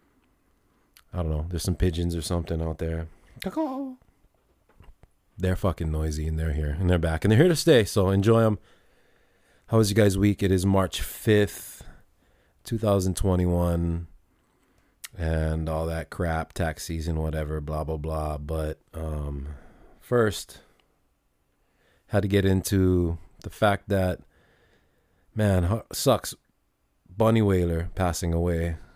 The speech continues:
on, um, what was it? I think he passed away on Tuesday, the second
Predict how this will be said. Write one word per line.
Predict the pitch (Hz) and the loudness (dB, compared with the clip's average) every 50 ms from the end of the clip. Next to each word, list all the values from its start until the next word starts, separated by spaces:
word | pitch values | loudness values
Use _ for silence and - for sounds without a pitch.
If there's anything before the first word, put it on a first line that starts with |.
| _ _ - - | _ _ -12 -6
on, | 82 80 76 76 76 76 | -4 -2 -2 0 0 0
um, | 76 73 73 76 73 73 71 71 69 69 69 71 - - - - - - _ _ _ _ _ _ _ _ _ _ - - - | 0 0 0 -2 -2 -2 -2 -4 -6 -6 -10 -12 -16 -18 -20 -20 -20 -20 _ _ _ _ _ _ _ _ _ _ -20 -14 -12
what | 78 71 | -10 -10
was | 67 67 | -10 -10
it? | 71 71 - _ - | -10 -12 -12 _ -12
I | - 80 | -10 -10
think | 78 - 78 73 | -8 -8 -8 -8
he | 76 | -8
passed | 73 - 78 69 - - | -8 -8 -8 -10 -10 -10
away | 82 78 76 73 | -8 -6 -6 -6
on | 73 76 | -6 -6
Tuesday, | - - 90 85 87 82 87 82 80 80 82 82 - _ _ _ _ _ _ - _ _ _ _ _ _ _ - | -4 -2 0 0 0 0 -2 -2 -2 -2 -4 -8 -12 _ _ _ _ _ _ -20 _ _ _ _ _ _ _ -10
the | 92 | -8
second | - - - 95 82 - 85 80 - | -4 0 0 0 0 0 -2 -4 -4